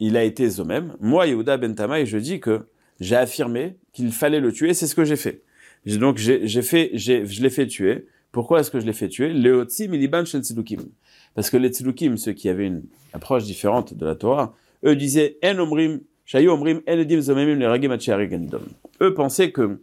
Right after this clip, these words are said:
on ne peut tuer un et zomem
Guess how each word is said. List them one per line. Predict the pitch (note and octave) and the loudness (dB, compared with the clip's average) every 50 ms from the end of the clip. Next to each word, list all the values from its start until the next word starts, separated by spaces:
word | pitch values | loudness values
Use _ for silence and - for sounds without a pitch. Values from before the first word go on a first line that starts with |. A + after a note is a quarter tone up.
| _ _ _ _ _ - - - - - - _ _ _ - | _ _ _ _ _ -20 -20 -20 -20 -20 -20 _ _ _ 0
on | A2 A2+ | 2 4
ne | A#2 C3+ | 4 4
peut | C3+ C3+ - F3 D3+ | 2 4 2 2 2
tuer | - - C#3 B2+ A#2+ A2+ A2+ | 2 -2 0 2 2 2 2
un | - G#2+ A2 | 0 0 0
et | A2 A2 G#2 | 0 0 0
zomem | G#2 B2 C#3+ F3 F#3 F#3 E3+ C#3 | 0 0 2 2 2 0 -2 -6